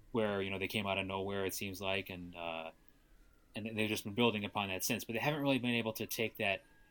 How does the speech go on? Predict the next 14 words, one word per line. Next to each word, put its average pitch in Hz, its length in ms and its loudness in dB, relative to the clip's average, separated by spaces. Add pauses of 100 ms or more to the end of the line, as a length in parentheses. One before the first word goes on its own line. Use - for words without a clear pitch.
(440)
that 104 180 -4
next 113 260 4
step. - 460 4
So 110 240 0
this 135 180 6
is 151 100 4
a 156 60 4
big 131 240 6
year 120 140 6
for 139 120 -2
them, 139 160 4
I 135 100 2
feel, 143 320 2
because 107 380 0